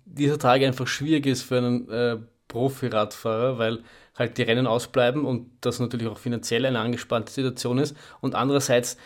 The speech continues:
das sind halt auch vom Typ, vom Typ her einfach Wettkampftypen. Die, die, die stehen halt auch bis zu einem gewissen Maß drauf,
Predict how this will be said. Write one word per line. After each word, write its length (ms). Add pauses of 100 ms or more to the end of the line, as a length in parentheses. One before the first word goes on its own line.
(180)
das 180
sind 140
halt 120
auch 120
vom 420
Typ, 260 (220)
vom 200
Typ 240
her 100
einfach 240 (300)
Wettkampftypen. 880 (140)
Die, 220
die, 180
die 260
stehen 320
halt 100
auch 120
bis 200
zu 100
einem 60
gewissen 360
Maß 260
drauf, 320